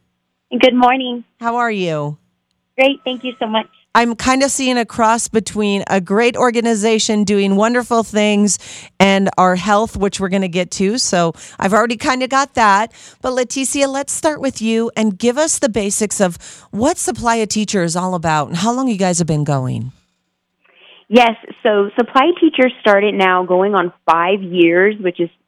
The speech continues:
Speaker 3: so crazy amazing. Um, and our whole mission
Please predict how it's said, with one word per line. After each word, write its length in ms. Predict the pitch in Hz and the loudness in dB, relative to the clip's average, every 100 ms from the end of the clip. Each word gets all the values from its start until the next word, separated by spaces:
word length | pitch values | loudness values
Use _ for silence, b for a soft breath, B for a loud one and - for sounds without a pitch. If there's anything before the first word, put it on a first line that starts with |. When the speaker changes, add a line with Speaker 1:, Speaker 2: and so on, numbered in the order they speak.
| - | 2
Speaker 3:
so 640 | 175 175 175 180 185 - | 4 4 2 0 0 -2
crazy 340 | - 175 175 185 | 0 0 2 2
amazing. 600 | 180 160 165 180 247 311 B B 285 | 2 0 0 0 0 -2 B B -2
Um, 340 | 220 196 190 202 | 2 2 0 -6
and 180 | - 214 | -8 -4
our 200 | 208 240 | -2 -2
whole 260 | - 262 277 | 0 0 2
mission 460 | 226 196 202 196 | 0 -2 -4 -4